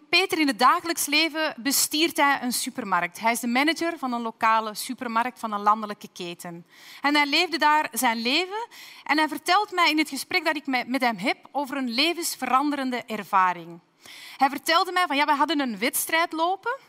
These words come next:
eh, met allerlei andere supermarkten. En wij wonnen die wedstrijd. En ik won een reis. En hij mocht kiezen, zei hij. Ik kon op reis naar het zuiden van Europa, een rondreis door Italië. Ik kon op reis naar Scandinavië, maar ik kon ook op reis naar Kenia. Hij kon op safari.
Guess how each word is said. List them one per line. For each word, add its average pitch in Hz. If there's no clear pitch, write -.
eh, 220
met 240
allerlei 269
andere 269
supermarkten. 330
En 247
wij 262
wonnen 320
die 269
wedstrijd. 196
En 277
ik 294
won 339
een 277
reis. 214
En 294
hij 349
mocht 359
kiezen, 339
zei 202
hij. 175
Ik 262
kon 320
op 302
reis 294
naar 254
het 247
zuiden 254
van 233
Europa, 226
een 226
rondreis 269
door 226
Italië. 254
Ik -
kon 320
op 294
reis 262
naar 277
Scandinavië, 262
maar 311
ik 359
kon 370
ook 403
op -
reis 339
naar 269
Kenia. 240
Hij 214
kon 349
op 330
safari. 240